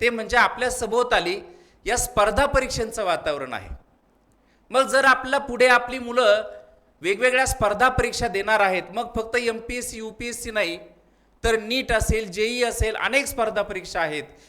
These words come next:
या सगळ्या तत्सम स्पर्धा परीक्षांना विद्यार्थी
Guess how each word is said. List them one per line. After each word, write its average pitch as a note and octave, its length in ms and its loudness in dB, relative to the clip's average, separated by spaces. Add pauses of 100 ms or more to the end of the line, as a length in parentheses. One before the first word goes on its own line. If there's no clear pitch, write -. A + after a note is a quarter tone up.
(120)
या G3+ 100 0
सगळ्या G#3+ 360 -2
तत्सम B3 480 -6
स्पर्धा G#3 460 -2
परीक्षांना A3 560 -6
विद्यार्थी F#3+ 720 -4